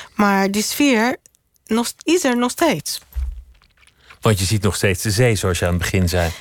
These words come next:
Speaker 1: Ja, en, en iedereen ziet de zee. En iedereen geniet daarvan.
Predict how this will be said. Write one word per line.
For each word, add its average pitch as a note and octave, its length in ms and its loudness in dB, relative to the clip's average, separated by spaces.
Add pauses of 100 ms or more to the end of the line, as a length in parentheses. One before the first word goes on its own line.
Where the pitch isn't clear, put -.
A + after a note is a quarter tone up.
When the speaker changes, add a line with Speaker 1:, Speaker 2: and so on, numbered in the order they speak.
(120)
Speaker 1:
Ja, C#4 320 2
en, G#3 240 0
en A#3 360 -6
iedereen C#4+ 440 2
ziet D3+ 180 -4
de D#3+ 100 -2
zee. E2+ 320 -4
En G3+ 160 0
iedereen C4 380 2
geniet F#3+ 300 -2
daarvan. E3+ 460 -6